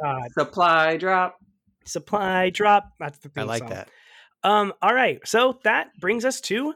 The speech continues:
Speaker 1: the Jaws scale. For those of you who are not familiar, we rate the movies on this show on a scale of Jaws to Jaws four.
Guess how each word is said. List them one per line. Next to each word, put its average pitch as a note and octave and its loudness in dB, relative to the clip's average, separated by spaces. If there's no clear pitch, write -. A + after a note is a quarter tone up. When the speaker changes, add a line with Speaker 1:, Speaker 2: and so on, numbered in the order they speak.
Speaker 1:
the C#4+ -4
Jaws G3+ 2
scale. A#2 -10
For E3+ -2
those F3 0
of E3+ -8
you D#3+ -10
who D3+ -8
are C3+ -8
not A#2+ -8
familiar, A#3+ -6
we F3 -4
rate C3 -8
the A2+ -18
movies C3+ -12
on A#2+ -14
this A#2 -14
show A#3+ 0
on D4+ 0
a D4 0
scale A3+ 2
of G#3 -4
Jaws E3 0
to B3+ -8
Jaws B2 -6
four. G3 2